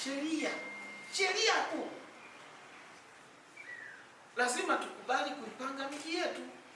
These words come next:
Nani akae wapi, nani afanye nini, kwa wakati gani? Na msidhani kama nchi zilizoendelea wenzetu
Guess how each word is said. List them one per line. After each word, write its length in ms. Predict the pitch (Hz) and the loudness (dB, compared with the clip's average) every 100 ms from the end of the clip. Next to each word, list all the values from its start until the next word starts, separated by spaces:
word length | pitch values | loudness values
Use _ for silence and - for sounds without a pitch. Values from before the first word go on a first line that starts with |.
| - - - 202 | -16 -16 -16 0
Nani 320 | 285 330 247 | 4 6 4
akae 260 | 220 226 214 | 2 0 0
wapi, 380 | 247 311 311 302 | 2 2 0 0
nani 300 | 262 262 226 | 0 2 0
afanye 340 | - 202 208 | -2 -4 -4
nini, 280 | 269 330 320 | -6 -4 -4
kwa 200 | 214 190 | -2 -2
wakati 340 | 180 208 - | -2 -4 -8
gani? 360 | - 226 196 - - - - - - - - - - - - - - - - - - - - - - - - - - - - - - - - - - - - - - - - - - 349 | 2 6 6 6 -2 -8 -14 -16 -18 -16 -16 -16 -16 -16 -16 -16 -16 -16 -16 -16 -16 -18 -16 -16 -16 -16 -16 -16 -16 -16 -14 -14 -4 2 2 2 -4 -8 -10 -12 -16 -16 -18 -18 -4 6
Na 140 | 349 | 6
msidhani 440 | 349 349 381 427 359 | 6 2 4 4 4
kama 180 | 330 320 | 2 2
nchi 180 | 320 302 | 0 -4
zilizoendelea 760 | 247 254 233 226 214 226 226 | -4 -2 2 4 4 2 2
wenzetu 420 | 196 - 202 202 | 2 0 -2 -4